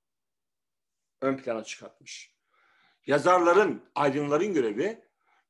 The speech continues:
toplumun zulüm gören, devletin, e, zalimlikle hak ve hukukuna girdiği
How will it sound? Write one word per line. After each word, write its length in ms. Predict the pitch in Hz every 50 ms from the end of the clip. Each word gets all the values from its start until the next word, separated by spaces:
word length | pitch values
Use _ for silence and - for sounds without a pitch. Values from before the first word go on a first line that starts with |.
| _ -
toplumun 720 | - 156 135 - - 143 151 165 208 220 185 131 117 - _
zulüm 380 | - 113 135 143 175 208 220
gören, 440 | 190 151 113 107 113 147 175 151 -
devletin, 680 | - 143 143 139 156 156 160 - 226 214 165 117 - _ _ _ _ _ _ _ _ _ _ _ -
e, 400 | 135 131 131 135 131 131 127 127 123 120
zalimlikle 840 | 110 101 131 151 151 156 156 175 202 220 233 220 - 156 135 110 - - - _
hak 380 | - - 175 - - - 147
ve 40 | 147
hukukuna 440 | 139 123 131 135 - - 170 180 190
girdiği 640 | 165 135 120 104 90 98 104 101 117 151 - -